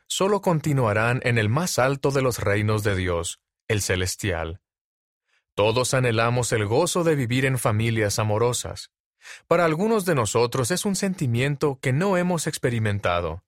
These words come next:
un sentimiento que sabemos que es posible, pero que todavía no se ha hecho realidad.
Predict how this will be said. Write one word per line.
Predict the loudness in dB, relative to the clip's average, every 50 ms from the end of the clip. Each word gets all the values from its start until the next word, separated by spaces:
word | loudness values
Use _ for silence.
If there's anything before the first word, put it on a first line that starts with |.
| _ _ _ _ _ _ _ _ -6
un | -4 -2
sentimiento | 0 0 -2 -2 -2 -2 0 0 0 0 0 -2 -2 -2 -2
que | -2 -2
sabemos | -2 0 0 0 0 0 0 0 0 -2 -2
que | 0 0 0 0
es | 0 0
posible, | -2 -2 -2 -2 -4 -4 -4 -2 0 0 -2 -2 -4 _ -18 -20 -20 -20 _ _
pero | -2 0 0 0 0
que | -2 0
todavía | 0 2 2 2 2 0 0 0 2 2 2
no | 0 0
se | 0 0 0 0
ha | 0 0
hecho | 0 0 -2 -2
realidad. | 0 0 0 0 0 0 0 0 0 0 0 -2 -4 -10